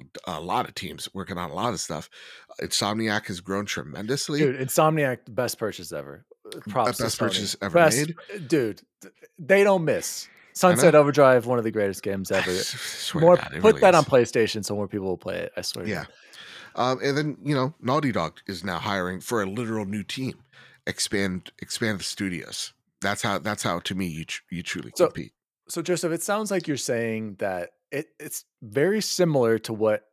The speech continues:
Speaker 2: Xbox is doing currently by
Speaker 1: Sorta.
Speaker 2: releasing things on P C. I, I feel like PlayStation needs to just take that jump and do day and date with their
Speaker 1: Yeah.
Speaker 2: exclusives, release them on
Speaker 1: Eventually.
Speaker 2: P C. Do you see, okay, so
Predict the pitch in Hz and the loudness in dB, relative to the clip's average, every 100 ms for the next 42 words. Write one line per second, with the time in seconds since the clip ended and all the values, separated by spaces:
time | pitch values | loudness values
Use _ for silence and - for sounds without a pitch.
0 | - 107 104 - - 104 95 - - - | -8 -6 -6 -8 -4 -4 -4 -6 -12 -12
1 | _ - 95 98 107 98 95 90 85 82 | _ -14 -12 -8 -8 -6 -6 -10 -12 -16
2 | _ _ _ _ _ 151 - 127 113 85 | _ _ _ _ _ -16 -8 -2 -2 -2
3 | 92 95 85 92 90 87 92 101 151 113 | -8 -8 -4 -4 -4 -4 -6 -2 -2 -4
4 | 95 101 98 - 110 95 98 - 87 82 | -8 -10 -10 -12 -14 -12 -10 -10 -10 -10
5 | 95 98 107 - 151 139 123 - - 123 | -10 -8 -8 -4 -2 0 -2 -4 -6 -6
6 | - 107 104 98 92 92 87 - 95 - | -4 -8 -8 -10 -12 -12 -12 -10 -10 -8
7 | 90 82 _ - 87 80 - 87 82 - | -8 -10 _ -12 -12 -12 -16 -14 -14 -18
8 | _ _ _ 110 90 101 98 87 87 82 | _ _ _ -10 -4 -4 -4 -6 -8 -8
9 | 87 78 76 - _ _ _ _ _ _ | -12 -12 -12 -20 _ _ _ _ _ _
10 | _ 90 87 82 - 90 78 80 78 - | _ -6 -6 -6 -8 -10 -10 -10 -12 -14
11 | - - 95 104 - 110 - 190 - 76 | -16 -12 -6 -6 -4 -2 -2 -2 -4 -8
12 | 95 82 - _ - - - 117 165 208 | -8 -10 -12 _ -20 -20 -14 -4 -2 -2
13 | 190 185 165 - 175 165 160 151 - _ | -2 -2 -2 -4 -4 -2 -2 -4 -8 _
14 | _ _ - _ _ _ _ _ _ _ | _ _ -20 _ _ _ _ _ _ _
15 | - 131 110 - 127 135 | -8 -2 -2 0 0 0